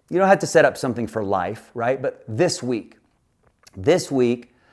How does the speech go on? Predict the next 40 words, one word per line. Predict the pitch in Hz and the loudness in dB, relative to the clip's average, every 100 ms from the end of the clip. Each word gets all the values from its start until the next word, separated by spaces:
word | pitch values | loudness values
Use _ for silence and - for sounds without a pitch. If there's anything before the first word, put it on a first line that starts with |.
| _ - | _ -6
let's | 127 127 | -4 -2
do | 123 156 | 2 4
these | 135 113 | 4 2
daily | 110 131 143 143 | 2 2 4 2
readings, | 123 117 113 120 | 0 -2 -4 -8
take | 131 110 | -8 -6
about | 110 - | -8 -8
ten | 139 | -6
or | 139 | -6
fifteen | - 131 - 123 | -6 -10 -6 -6
minutes. | 110 107 - - - | -6 -8 -14 -20 -8
Let's | 135 127 | -8 -2
do | 143 | -2
'em | 139 | 0
together, | 135 131 113 107 104 101 - - | -2 -6 -6 -6 -8 -10 -20 -6
and | 110 | -4
then | 110 | -2
let's | 113 113 | -4 -8
talk | - 131 127 | -8 -8 -6
about | 131 131 | -6 -4
what | 127 131 | -4 -6
we're | 123 | -8
getting | 104 113 101 | -10 -12 -12
from | 110 101 | -12 -12
it | 101 - _ - | -14 -18 _ -10
and, | 117 113 | -6 -6
and | 117 113 | -4 -4
watch | 139 147 - | -4 -8 -10
what | 123 | -8
God | 117 113 | -8 -6
will | 113 | -8
do. | 117 127 - _ _ | -8 -10 -12 _ _
But, | 131 120 123 | -4 -2 -2
but | 139 | 0
make | 127 147 175 | 2 2 0
sure | - 175 143 | -2 -2 0
the | 127 | 0
Word | 117 165 151 | 0 2 2
is | 139 123 | -2 -8
coming | - 147 147 143 | -8 -6 -6 -8